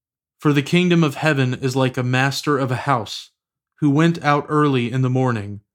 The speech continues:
to hire laborers for his vineyard.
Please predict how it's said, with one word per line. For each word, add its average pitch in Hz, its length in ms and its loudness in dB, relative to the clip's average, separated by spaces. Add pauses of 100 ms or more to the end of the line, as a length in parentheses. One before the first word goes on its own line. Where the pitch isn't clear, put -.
(280)
to 131 120 0
hire 135 340 2
laborers 120 680 0
for - 180 -8
his 117 180 -4
vineyard. 113 520 -4